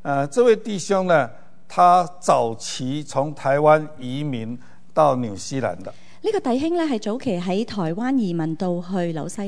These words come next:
Speaker 2: 蘭。
Speaker 1: 他是做房地產的生意。
Speaker 2: 佢係做房地產嘅。
Speaker 1: 但是他房-，做房地產生意非常的忠心。
Speaker 2: 佢喺做房地產生意嘅時候非常之忠心。
Speaker 1: 他不只是介紹房屋。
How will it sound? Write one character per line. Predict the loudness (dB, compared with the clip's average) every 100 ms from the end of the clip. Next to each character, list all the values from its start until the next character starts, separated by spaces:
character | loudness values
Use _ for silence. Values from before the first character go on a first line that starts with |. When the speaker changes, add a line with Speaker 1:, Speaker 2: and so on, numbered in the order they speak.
| -8
Speaker 2:
蘭。 | -10 -14 -16 -16 -16 -2
Speaker 1:
他 | 2 2
是 | 2
做 | 2 2
房 | 4 0 2
地 | -4
產 | -4 -8
的 | -10 -10
生 | -10 -4
意。 |
Speaker 2:
佢 | -2
係 | -2
做 | -2 -4
房 | -4 -6
地 | -6 -8
產 | -8 -10 -10
嘅。 | -10 -12 -14 -16 -16 -8
Speaker 1:
但 | -6
是 | -4 -6 -10 -12
他 | -8 0 0 0
房-， | -2 -2 -2 -2 -2
做 | 2 4
房 | 2 2
地 | 0
產 | -2 -2 -4
生 | -2 -2
意 | -2 -4 -6 -14 -16
非 | 0 2 2
常 | 0 -2 0
的 | 0 0
忠 | 2 2 2
心。 | 0 -4 -4 -10 -14 -14 -14 -4
Speaker 2:
佢 | -2
喺 | 0
做 | 0
房 | 0 -2
地 | -2
產 | -2 -2 -2
生 | 2 4
意 | 4 2
嘅 |
時 | 0 -4
候 | -4
非 | -4
常 | -4 -4
之 | -4 -4
忠 | -2 -2
心。 | -2 -4 -4 -10 -16 -16 -16 -16 -16 -16 -6
Speaker 1:
他 | 4 6 6
不 | 4 -2
只 | 0 -4
是 | -2 0 0 0 -4 -12 -14 -12
介 | -2 2 4
紹 | 4 6 6
房 | 6 2 4
屋。 | -2 -4